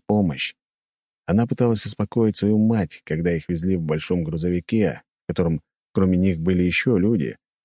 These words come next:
такие же несчастные и побитые, как и они сами. Но мамочка не всегда была в сознании. Она приходила в себя, видела дочку, пыталась что-то сказать,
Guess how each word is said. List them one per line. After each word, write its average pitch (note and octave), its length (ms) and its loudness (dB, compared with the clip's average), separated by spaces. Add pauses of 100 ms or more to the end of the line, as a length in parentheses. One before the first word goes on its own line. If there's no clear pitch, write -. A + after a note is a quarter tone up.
такие B2 280 0
же A2 120 2
несчастные G#2 640 0
и E2 40 -4
побитые, F2+ 520 0
как - 220 -8
и F2 40 -2
они G2 220 0
сами. D#2+ 500 -4 (720)
Но E2+ 200 2
мамочка G2 440 2
не G2+ 100 2
всегда G2 340 0
была G2 180 2
в E2+ 60 -4
сознании. G2+ 640 0 (600)
Она G2+ 200 0
приходила A2+ 500 2
в F#2 60 -4
себя, A2 420 2
видела F2+ 380 2
дочку, F#2 460 -2
пыталась F#2+ 400 0
что-то - 300 -6
сказать, F#2+ 440 -2